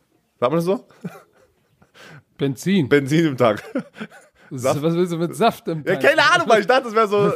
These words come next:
Speaker 1: so ein
Speaker 2: Das
Speaker 1: typisches
Speaker 2: ist,
Speaker 1: Ding,
Speaker 2: er
Speaker 1: so
Speaker 2: hat
Speaker 1: so ein
Speaker 2: noch Ju-,
Speaker 1: Sprichwort,
Speaker 2: äh,
Speaker 1: ey.
Speaker 2: entweder er hat noch Juice left oder er hat noch genug Gas in the Tank, aber nicht
Speaker 1: Ja,
Speaker 2: Juice
Speaker 1: aber was
Speaker 2: in the
Speaker 1: denn, was
Speaker 2: Tank.
Speaker 1: denn, was sagt man denn in Deutsch? Weil immer, wenn ich die Do-, am Englischen direkt übersetze, machen die immer gar kein Sinn.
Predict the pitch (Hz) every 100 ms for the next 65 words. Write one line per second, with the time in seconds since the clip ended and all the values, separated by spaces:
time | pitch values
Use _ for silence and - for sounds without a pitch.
0 | 175 170 170 151 208 180 151 190 190 165
1 | 147 196 262 233 156 147 202 202 185 190
2 | 110 180 247 262 220 190 - 208 131 123
3 | 226 214 - 185 240 254 226 220 196 208
4 | 202 - 202 196 196 - _ _ _ _
5 | _ _ _ _ - 196 175 160 139 147
6 | 123 101 _ _ 131 139 170 185 147 196
7 | 202 202 170 208 196 202 208 170 170 202
8 | 202 190 190 190 247 135 - _ 139 170
9 | 180 196 202 185 180 180 180 - 165 170
10 | 180 165 180 214 190 160 165 214 185 165
11 | 156 196 - 165 185 147 160 156 151 143
12 | 143 131 147 113